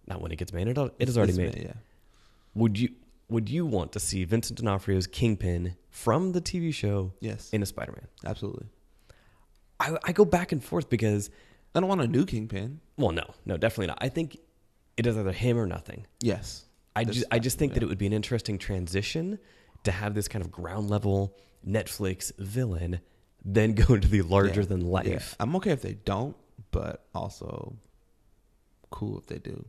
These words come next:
Speaker 1: Yeah.
Speaker 2: know what I mean?
Speaker 1: Yeah.
Speaker 2: Yeah.
Speaker 1: So people, just like with, you know, Ben Affleck doing interviews for another movie.
Speaker 2: Right.
Speaker 1: Man, you know that everybody, when they only wanna hear about one thing,
Speaker 2: <laughs> Yeah,
Speaker 1: <laughs> that is what
Speaker 2: right.
Speaker 1: every question is going to be. So,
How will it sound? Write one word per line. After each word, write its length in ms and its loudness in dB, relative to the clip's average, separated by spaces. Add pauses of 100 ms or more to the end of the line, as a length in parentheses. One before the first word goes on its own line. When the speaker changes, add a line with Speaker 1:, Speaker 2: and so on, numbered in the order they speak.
Speaker 1:
Yeah. 140 -4
Speaker 2:
know 60 -4
what 60 -8
I 40 -10
mean? 220 -10 (160)
Speaker 1:
Yeah. 120 -4
Speaker 2:
Yeah. 60 0
Speaker 1:
So 160 0
people, 520 2 (720)
just 260 0
like 160 -2
with, 260 -2 (240)
you 80 2
know, 200 2 (180)
Ben 220 0
Affleck 340 -2
doing 220 0
interviews 420 0
for 140 -4
another 260 0
movie. 540 0
Speaker 2:
Right. 220 -6 (420)
Speaker 1:
Man, 340 0
you 140 -2
know 180 6
that 160 2
everybody, 480 6 (240)
when 180 6
they 220 4
only 240 4
wanna 220 4
hear 140 0
about 180 0
one 160 4
thing, 280 10
Speaker 2:
<laughs> 160 8
Yeah, 580 10
Speaker 1:
<laughs> 80 0
that 140 10
is 140 10
what 160 4
Speaker 2:
right. 80 0
Speaker 1:
every 240 6
question 400 -2
is 80 4
going 200 4
to 100 4
be. 160 0 (1040)
So, 420 4